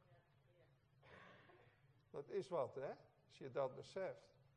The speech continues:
Mensen waar hij gewoon mee gebivakkeerd heeft, al die jaren door. Nou,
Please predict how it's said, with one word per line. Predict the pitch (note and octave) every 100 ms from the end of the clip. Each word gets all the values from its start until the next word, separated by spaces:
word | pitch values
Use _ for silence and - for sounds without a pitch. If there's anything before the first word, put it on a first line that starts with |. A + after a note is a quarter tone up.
| - - - - - _ - - - - _ - _ - - - -
Mensen | E3+ G3 F#3 G3
waar | F3 F3
hij | E3+
gewoon | E3+ F3+ F#3+
mee | F3+ F3
gebivakkeerd | E3+ F#3 E3 E3+ - G#3+ G3 C#3
heeft, | C#3+ C#3 E3+
al | F3 E3+
die | E3
jaren | E3 E3+ D#3+ D3+
door. | F3+ D#3 B2 - - - - - - - - - - - - - - -
Nou, | C3 B2+